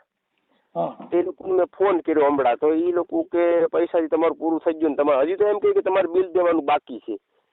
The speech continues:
Speaker 1: શેનું એમ? માતાજીના દાણા જોવાનું ને શેનું હતું આ?
Speaker 2: એટલે ઈ કે "હું તમારું કામ કરી દે", એમ મને કીધું તું.
Speaker 1: શેનું કામ કરાવવાનું હતું?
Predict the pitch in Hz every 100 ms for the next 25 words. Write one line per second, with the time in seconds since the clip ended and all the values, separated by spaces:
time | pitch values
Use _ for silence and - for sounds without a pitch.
0 | _ _ _ 202 214 185 147 135 139 185
1 | 175 170 160 202 208 208 233 247 240 -
2 | 233 247 202 165 131 - _ _ _ _
3 | _ _ _ _ _ _ - - 214 240
4 | 247 247 226 226 208 202 220 214 214 196
5 | 175 202 196 180 165 165 165 170 269 -
6 | _ _ - 208 226 214 202 196 180 170
7 | 151 131 120